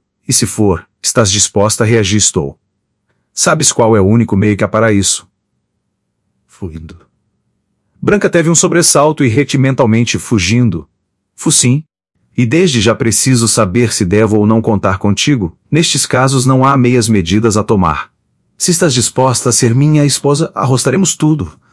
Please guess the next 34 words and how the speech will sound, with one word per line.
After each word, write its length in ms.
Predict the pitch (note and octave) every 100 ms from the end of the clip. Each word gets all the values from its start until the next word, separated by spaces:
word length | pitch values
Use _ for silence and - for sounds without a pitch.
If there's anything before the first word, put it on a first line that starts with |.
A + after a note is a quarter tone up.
| _
Se 120 | -
não 120 | E3+ G3
estás, 540 | - C#3 D3+ - - _
se 140 | - C3
desaparecerei 600 | C#3+ C3+ C3 A#2+ A2+ A2
sempre 340 | - A#2+ A#2
de 100 | G#2
tus 200 | G2 F#2
olhos, 300 | F#2+ G2+ F#2+
decide." 600 | A2+ G#2+ A2+ E2+ - - _ _ _ _ _ _ _ _ _ _ - C2+ - _ _ _ _
"Sim, 320 | - E3 D3
hás 260 | G2+ G2 G2+
de 80 | F2+
falar 300 | F2+ G2+ F#2+
primeiro 400 | G2 F2+ G2+ G#2
a 60 |
papai. 520 | - D2+ G2 G#2+ D#3 E3 _ _ _ -
Está 220 | - D#3
claro, 320 | - B2 C#3+
e 40 | A#2
só 200 | - B2
me 80 | A#2
servirei 500 | B2 G#2+ G#2+ G#2+ A2
do 100 | G#2+
rápio 440 | E2+ A2+ - F#2+
no 120 | E2
caso 320 | F2 G2 F2+ G2
que 100 | G#2+
te 120 | G#2
me 120 | G#2
recuse 520 | A2+ G#2 A#2+ B2+ A#2+
a 60 | A#2+
tua 200 | - A#2
mão." 300 | F#2 D#2